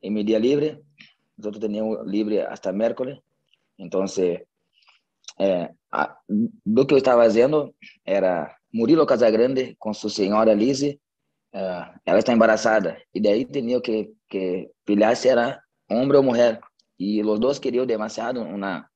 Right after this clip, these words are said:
una hija, porque tienen dos, dos hijos hombres. Entonces, me invitaron. Yo fui, como soy muy amigo de, de la familia, fui allí y Murilo,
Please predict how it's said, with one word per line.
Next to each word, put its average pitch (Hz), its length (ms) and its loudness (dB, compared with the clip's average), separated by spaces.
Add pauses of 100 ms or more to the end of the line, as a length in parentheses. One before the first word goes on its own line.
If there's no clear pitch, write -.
una 101 240 0
hija, 98 260 4
porque 87 220 -4
tienen 104 180 -2
dos, 110 300 4 (320)
dos 117 220 2
hijos 123 220 2
hombres. 113 300 -2 (920)
Entonces, 160 680 -4
me 135 160 -6
invitaron. 143 580 0 (400)
Yo 117 200 -4
fui, 147 180 -4
como 131 200 -4
soy 120 140 -6
muy 131 140 -4
amigo 123 240 -4
de, 110 180 -2
de 101 100 0
la 95 120 0
familia, 139 440 -6 (680)
fui 120 260 0
allí 123 360 0 (300)
y 104 220 -2
Murilo, 110 640 -2